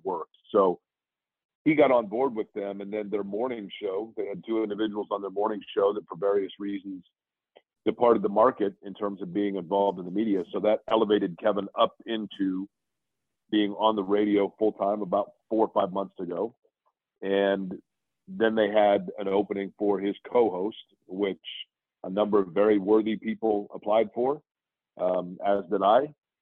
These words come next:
I think my previous relationship probably helped me in that regard. So I've been paired with Kevin. Um, and listen, I, you know, this is what I, I think Kevin's a really talented guy,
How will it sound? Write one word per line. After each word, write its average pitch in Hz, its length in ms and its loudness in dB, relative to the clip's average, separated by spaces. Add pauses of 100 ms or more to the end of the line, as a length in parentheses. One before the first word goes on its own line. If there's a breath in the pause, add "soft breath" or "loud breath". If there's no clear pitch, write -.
(160)
I 101 180 -4
think 104 180 -6
my 98 140 -2 (100)
previous 110 420 0 (100)
relationship 101 720 -2
probably 95 480 -2
helped - 340 -4
me 104 120 -4
in 95 80 -4
that 104 180 -2
regard. 98 460 -2 (920)
So 120 380 6
I've 113 120 -2
been 120 120 -8
paired 131 300 -4
with 123 140 -8
Kevin. 151 340 -4 (200)
Um, 101 520 -2 (360)
and 131 120 -4
listen, 156 280 -2
I, 113 200 0
you 123 80 -10
know, 117 100 -2
this 135 180 -6
is 123 120 -6
what 113 320 2
I, - 20 2
I 120 40 0
think 131 200 -8
Kevin's 113 260 -4
a 101 40 -8
really 107 240 -4
talented 107 500 -6
guy, 104 400 0